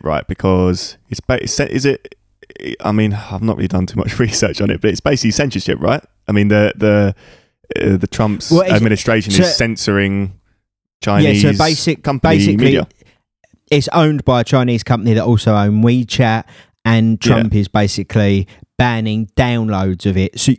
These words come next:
Speaker 2: if you've already got it, you could use it, but you would n-, no longer get any future updates or be able to download it.
Speaker 1: Yeah, so basically
Speaker 2: But
Speaker 1: phasing it, same as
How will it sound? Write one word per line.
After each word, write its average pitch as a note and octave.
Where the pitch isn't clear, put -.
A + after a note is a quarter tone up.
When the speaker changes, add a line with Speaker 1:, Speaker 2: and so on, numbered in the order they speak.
Speaker 2:
if C#3
you've B2+
already B2
got C#3+
it, G#2
you A2
could G2+
use A2+
it, A2+
but B2
you B2
would A2+
n-, A#2+
no A#2+
longer A2+
get G#2+
any G#2+
future -
updates F#2+
or G#2+
be G#2
able G2
to -
download F2+
it. F2
Speaker 1:
Yeah, D3
so G2+
basically A2+
Speaker 2:
But G#2
Speaker 1:
phasing G2
it, -
same G2
as -